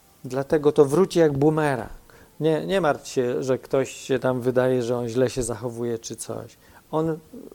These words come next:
swoją wiarę wzmacnia i, i to z powrotem do niego wraca. Więc są takie gumo-, takie piłki na takiej gumce. Tak rzucasz,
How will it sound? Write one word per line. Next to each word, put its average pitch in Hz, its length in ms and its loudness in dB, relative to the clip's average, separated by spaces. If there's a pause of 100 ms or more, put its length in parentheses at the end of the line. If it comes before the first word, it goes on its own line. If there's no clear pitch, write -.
(100)
swoją 147 480 2
wiarę 143 580 2 (400)
wzmacnia 143 640 -2
i, 180 340 -2
i 175 40 -6
to 165 140 -4
z - 60 -10
powrotem 156 460 0
do 147 80 0
niego 139 280 -2
wraca. 120 500 -8
Więc 127 320 -8 (140)
są 143 220 2
takie 135 280 2 (380)
gumo-, 143 560 0
takie 135 280 -2
piłki 151 400 0
na 123 140 -2
takiej 123 300 -4
gumce. 127 460 0 (360)
Tak 113 180 0
rzucasz, 160 680 6